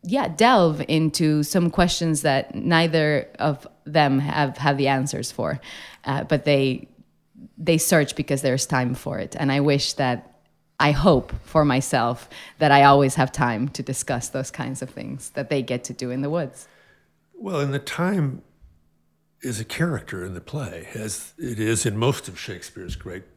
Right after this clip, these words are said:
Speaker 2: greatest plays. But they're always talking about the Wheel of Fortune and mutability and changeability and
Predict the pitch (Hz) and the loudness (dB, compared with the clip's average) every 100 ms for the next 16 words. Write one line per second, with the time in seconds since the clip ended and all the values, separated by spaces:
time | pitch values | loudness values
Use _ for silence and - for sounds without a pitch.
0 | _ - 110 101 92 - - 98 87 101 | _ -8 -4 -4 -4 -8 -10 -14 -12 -14
1 | - - - - 123 123 131 - 135 147 | -14 -14 -16 -6 -6 -2 -2 0 4 6
2 | 147 - 123 107 - 104 104 107 - 107 | 4 2 -2 -4 -4 -6 -4 -4 -4 0
3 | 127 120 - 139 139 - 98 104 98 101 | 0 0 0 2 2 0 -8 -8 -6 -2
4 | 123 139 113 135 127 98 101 98 - 139 | 0 0 2 2 2 -2 -6 -8 -4 0
5 | 147 127 110 107 101 98 98 101 101 | 2 2 -2 -2 -2 -4 -6 -8 -10